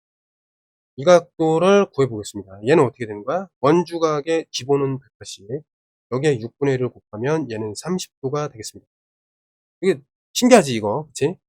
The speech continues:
이렇게 구하는 거야. 자, 그 다음에, 자, 요 호에 대한 원주각을, 네, 그건 어디 있습니까? 여기 있습니다. 그치? 얘는 어떻게 되는 거야? 원주각의 전체가 백팔십인데, 어, 원주에 해당하는, 한마디로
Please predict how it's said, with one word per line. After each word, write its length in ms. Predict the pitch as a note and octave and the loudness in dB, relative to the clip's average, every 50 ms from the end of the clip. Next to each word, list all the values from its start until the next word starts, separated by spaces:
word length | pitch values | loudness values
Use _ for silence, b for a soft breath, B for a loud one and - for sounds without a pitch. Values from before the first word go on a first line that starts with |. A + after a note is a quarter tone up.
| _ _ - | _ _ 0
이렇게 240 | - F3+ F3+ - | 0 0 0 0
구하는 300 | D3 - - C#3 B2+ A#2 | -2 -2 0 0 0 0
거야. 260 | G2+ G2 F#2+ G#2+ D3+ F3+ _ _ _ _ _ _ _ _ _ _ _ _ _ _ _ _ - | -4 -6 -6 -8 -8 -10 _ _ _ _ _ _ _ _ _ _ _ _ _ _ _ _ -6
자, 80 | - E3 | -6 -2
그 80 | D#3+ | 2
다음에, 440 | F3 F#3+ F#3 G3 G#3+ A3+ A#3+ B3 B3 - _ | 4 4 6 6 8 6 6 4 2 -4 _
자, 180 | - E3+ D3 C#3+ | -6 -6 -2 0
요 100 | D3+ F#3 G3+ G#3 G#3 G3+ | 4 4 6 6 6 4
호에 240 | F3 F#3 G#3+ G#3 G3+ | 4 4 4 4 4
대한 240 | F3 F#3 F3+ F3 D#3+ | 2 2 0 0 -2
원주각을, 640 | B2 A#2 B2+ C3+ C3+ C3+ C3 C3+ B2+ B2 B2+ B2 _ _ _ _ _ _ _ _ _ _ _ _ | -2 -4 -6 -6 -6 -8 -8 -8 -8 -8 -10 -20 _ _ _ _ _ _ _ _ _ _ _ _
네, 300 | - C#3+ D#3+ E3+ E3+ E3 - | -6 -4 -4 -4 -6 -8 -12
그건 260 | _ C3 C#3+ D3+ D3 - | _ 0 0 0 0 0
어디 200 | - A#2 A#2+ B2 | -4 -6 -6 -6
있습니까? 600 | C3+ - - A2 G#2+ G#2 G2+ _ - D3+ D#3 - - | -8 -10 -10 -10 -12 -12 -12 _ -10 -10 -10 -8 -6
여기 160 | B2 C3+ D#3 | -6 -6 -4
있습니다. 280 | D3+ D3 - A2+ G2+ G2+ | -4 -6 -8 -10 -12 -12
그치? 440 | G2 - _ _ - - E3+ G3 G3+ _ _ _ _ _ _ _ - | -16 -20 _ _ -8 -6 -6 -6 -8 _ _ _ _ _ _ _ 2
얘는 200 | D3 F3+ G#3 F#3+ | 4 6 6 6
어떻게 220 | C#3+ - - C#3 | 4 2 0 -4
되는 200 | B2+ A#2+ A2+ A2 | -6 -4 -6 -6
거야? 220 | G#2+ C3+ F3 G3+ G3+ _ _ _ _ _ _ _ _ | -4 -4 -4 -6 -6 _ _ _ _ _ _ _ _
원주각의 600 | - A#2+ C#3+ D3+ C#3 D3 D3+ D3 C3+ C#3+ C#3+ C#3 | -4 -4 -4 -4 -2 -4 -4 -2 -2 0 -2 -2
전체가 840 | C3+ - A#2 A2 A2+ A2+ A2 - - - A2 G#2 G#2 C#3 D3+ D#3+ D#3+ D#3+ | -2 -6 -10 -10 -10 -10 -12 -12 -14 -14 -12 -10 -8 -6 -6 -6 -6 -8
백팔십인데, 760 | - A2 _ B2+ - - - G#2+ G2+ G2+ A#2+ D3+ F3 G3+ G#3 - _ _ _ _ _ _ _ _ | -12 -20 _ -16 -16 -14 -14 -14 -10 -4 0 0 0 0 0 -4 _ _ _ _ _ _ _ _
어, 80 | - G#2+ | -10 -10
원주에 840 | A2 A2 G#2+ B2+ C#3+ D#3+ F3 F3 E3+ D3+ D3+ D#3 D3+ D3+ D3 D3 | -6 -2 2 4 4 4 4 2 0 0 0 0 2 2 2 2
해당하는, 300 | C#3 C3+ E3+ D#3+ B2 G#2+ - | 0 -2 -4 -4 -4 -2 4
한마디로 500 | G#3 B3 A3 E3 C#3+ D3 D#3+ C#3 G2 | 6 6 6 6 4 0 0 0 -2